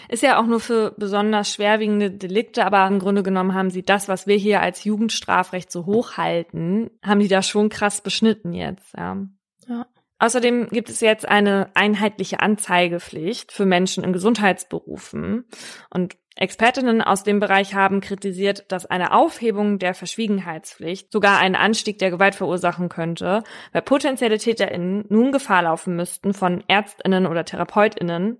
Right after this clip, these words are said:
Speaker 1: angezeigt zu werden und sich jetzt halt nicht mehr öffnen.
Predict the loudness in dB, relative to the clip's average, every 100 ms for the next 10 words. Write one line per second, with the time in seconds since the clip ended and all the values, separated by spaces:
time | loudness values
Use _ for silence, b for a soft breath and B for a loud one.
0 | _ 0 2 2 0 -4 -4 -6 -8 -2
1 | -2 -2 -4 -6 B B B B B _
2 | 0 2 2 4 0 2 2 2 2 2
3 | 0 2 0 -2 -8 -6 -8